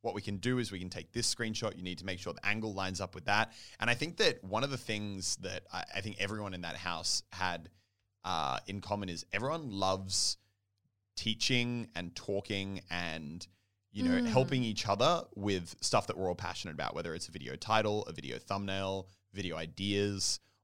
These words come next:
Speaker 1: all that kind of
Speaker 2: Yeah.
Speaker 1: stuff. I, like, all the way through. That was one thing that never changed in that house, even all the way at the end when Minecraft was going through its whole thing. I remember me, Cray, and Baz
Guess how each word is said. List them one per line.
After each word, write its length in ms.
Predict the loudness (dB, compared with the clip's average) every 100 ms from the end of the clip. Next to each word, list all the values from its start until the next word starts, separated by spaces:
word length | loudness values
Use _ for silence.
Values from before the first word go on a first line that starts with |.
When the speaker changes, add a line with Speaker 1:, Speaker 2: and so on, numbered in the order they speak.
| 2
Speaker 1:
all 140 | 6
that 120 | 8
kind 160 | 6 4
of 60 | 4
Speaker 2:
Yeah. 40 |
Speaker 1:
stuff. 300 | 2 0 -4 6
I, 140 | 8 8
like, 320 | 6 4 2 4
all 280 | 8 8 6
the 80 | 4
way 200 | 0 0
through. 220 | -6 -2
That 140 | -2
was 140 | 0 -2
one 160 | 0
thing 140 | 0 0
that 100 | 0
never 300 | 0 0 0
changed 400 | -2 -2 -2 0
in 60 |
that 140 | 2 4
house, 280 | 2 2 0
even 260 | 0 2 0 0
all 100 | 0
the 80 | 2
way 160 | 2 2
at 80 |
the 160 | 0 0
end 240 | 0 -2 -8 -16 -20 -4
when 300 | 0 2 2
Minecraft 720 | 2 2 2 4 4 4 -2
was 120 | -4
going 220 | -2 -2
through 140 | -4 -4
its 120 | 0
whole 200 | 0 0
thing. 260 | 0 -4 -6 -16 2
I 120 | 6 6
remember 300 | 4 2 0
me, 460 | 0 0 0 -2 -8
Cray, 320 | 0 2 2
and 180 | 0 -4
Baz 460 | 0 2 2 -2